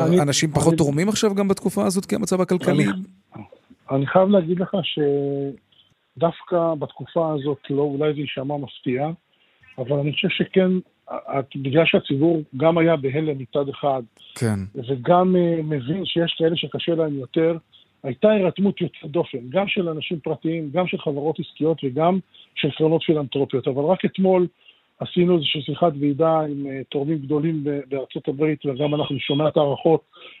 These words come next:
Speaker 1: גם של הסוכנות וגם של גופים אחרים. המשבר בארצות הברית הוא כל כך גדול, שכל ההערכות מדברות על כך שבמחצית השנייה של עשרים עשרים וגם בוא-,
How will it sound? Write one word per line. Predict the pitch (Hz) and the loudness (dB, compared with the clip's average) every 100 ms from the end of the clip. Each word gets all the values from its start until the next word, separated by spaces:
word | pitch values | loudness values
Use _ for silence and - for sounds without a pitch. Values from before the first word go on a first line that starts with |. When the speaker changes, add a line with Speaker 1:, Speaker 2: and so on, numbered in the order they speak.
| - | 2
Speaker 1:
גם | 175 175 | 4 4
של | 180 | 4
הסוכנות | 156 - - 165 139 | 2 -2 -4 -4 -2
וגם | 139 160 | -4 -4
של | 147 | -4
גופים | 127 120 151 | -8 -6 -4
אחרים. | 135 131 127 | -4 -4 -4
המשבר | 127 139 143 202 | -4 -2 2 4
בארצות | 185 175 - 165 | 4 2 2 -4
הברית | 156 165 | 0 -2
הוא | 151 | -2
כל | - 131 | -8 -2
כך | 170 160 | 0 0
גדול, | 147 131 156 135 131 _ _ - - - - | -4 0 2 0 -4 _ _ -20 -20 -20 -4
שכל | - 170 156 143 _ - 208 | 0 0 0 -6 _ 2 4
ההערכות | 208 170 - 180 | 4 0 -8 -10
מדברות | 160 143 139 165 | -6 -6 -4 -6
על | 160 | -6
כך | 139 165 147 | -4 -6 -6
שבמחצית | - 135 127 131 - - 165 | -8 -8 -8 -12 -12 -10 -4
השנייה | 151 - 151 160 | -4 -2 -2 -2
של | - 151 143 135 _ _ _ - | 0 2 2 -2 _ _ _ -8
עשרים | 131 - 170 170 | -8 -2 2 2
עשרים | 151 - 170 156 | 0 2 2 2
וגם | 135 131 180 175 | 0 2 2 2
בוא-, | 160 143 147 | -6 -6 -4